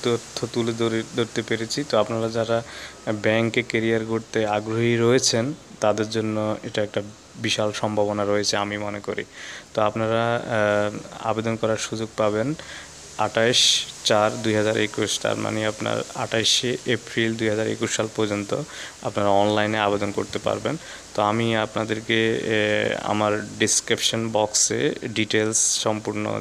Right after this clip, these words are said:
দিয়ে দিব, আপনারা সেখান থেকে, আহ, সব কিছু জেনে নিতে পারবেন এবং কীভাবে, আহ, অ্যাপ্লাই করবেন বিস্তারিত সব কিছু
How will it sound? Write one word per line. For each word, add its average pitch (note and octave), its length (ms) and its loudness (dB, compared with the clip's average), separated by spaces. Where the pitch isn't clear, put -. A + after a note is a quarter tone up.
দিয়ে G#2+ 180 0
দিব, G#2+ 200 -4
আপনারা A2+ 340 -2
সেখান G#2+ 340 -4
থেকে, A2+ 320 -4
আহ, A2+ 120 0
সব G#2+ 180 0
কিছু G#2+ 180 -4
জেনে G#2+ 240 2
নিতে G#2 220 0
পারবেন G#2+ 520 2
এবং G2+ 260 0
কীভাবে, A2+ 520 2
আহ, - 1160 0
অ্যাপ্লাই A2+ 480 0
করবেন A#2+ 440 -2
বিস্তারিত A2 640 -2
সব A2 80 -4
কিছু A#2 320 -2